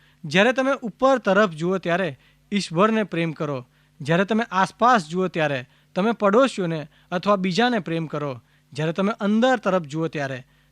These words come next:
તમે તમારી જાતને પ્રેમ કરો." હવે જ્યારે ઈસુએ કહ્યું કે તમારી જાતને પ્રેમ કરો, એનો અર્થ એવો નથી કે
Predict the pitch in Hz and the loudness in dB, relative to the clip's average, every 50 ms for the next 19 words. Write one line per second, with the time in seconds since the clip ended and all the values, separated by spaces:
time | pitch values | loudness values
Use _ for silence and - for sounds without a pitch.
0 | _ - - 151 170 180 175 180 175 175 180 170 135 139 160 175 170 - 175 156 | _ -8 -4 -2 -2 -2 -2 -2 -2 -2 -2 -2 -2 0 0 0 -2 -4 -6 -8
1 | 147 131 143 139 143 135 120 147 139 139 131 123 - _ _ _ _ _ _ _ | -6 -6 -8 -8 -8 -8 -8 -10 -12 -12 -12 -14 -16 _ _ _ _ _ _ _
2 | - - 175 208 247 247 254 269 269 - - 202 190 - - 247 262 262 - 202 | -2 0 2 4 4 4 4 4 2 0 -2 -6 -8 -4 -2 0 0 0 2 0
3 | 180 175 190 208 - 233 254 262 - - 160 151 156 165 196 226 180 175 170 160 | 0 0 0 -2 -2 -2 -2 -2 -2 -4 -4 -2 0 0 0 -2 -2 -2 -4 -4
4 | - 190 196 202 - - 147 151 160 156 - 165 156 151 131 123 _ _ _ _ | -4 -6 -8 -8 -8 -6 -4 -4 -4 -4 -4 -6 -6 -6 -8 -10 _ _ _ _
5 | _ _ _ _ _ _ - 156 160 170 196 220 - 180 180 190 - 214 - - | _ _ _ _ _ _ -6 -2 0 0 0 0 0 -2 -2 -2 -2 -6 -10 -10
6 | 151 143 151 175 165 147 131 - 233 240 - 190 147 139 | -8 -6 -4 -4 -4 -4 -4 -6 -6 -4 -4 -6 -6 -8